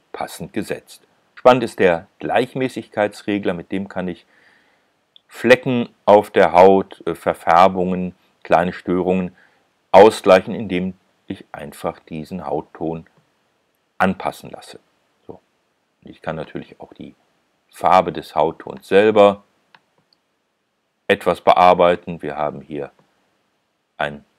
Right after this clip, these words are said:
sehr schönen Regler, mit dem wir zum Beispiel die ganze Geschichte hier ein kleines bisschen kühler wie in einer Nachtszenerie erscheinen lassen können. So, das tut es schon. Und ich kann natürlich die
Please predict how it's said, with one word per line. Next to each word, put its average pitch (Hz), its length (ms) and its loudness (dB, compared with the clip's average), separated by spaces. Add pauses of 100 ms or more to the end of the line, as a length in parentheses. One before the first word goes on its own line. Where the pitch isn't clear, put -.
(240)
sehr 92 280 -4
schönen 87 280 -8
Regler, 80 300 -4
mit 78 160 -12
dem 80 140 -8
wir 76 80 -12
zum 104 200 -14
Beispiel 90 480 -8 (340)
die - 60 -20
ganze - 280 -18
Geschichte - 460 -18
hier 82 440 -6
ein 95 120 -12
kleines 104 380 -6
bisschen 110 440 -14
kühler 117 580 2 (280)
wie 92 100 -8
in 90 120 -8
einer 90 240 -2
Nachtszenerie 80 880 -8
erscheinen 71 420 -12
lassen 71 240 -20
können. 71 300 -18
So, 185 180 -4
das - 220 -8
tut 107 240 -10
es 117 100 -14
schon. 120 380 -6 (1700)
Und 131 340 0
ich - 160 -8
kann 98 160 -2
natürlich 87 540 -4
die 76 240 -14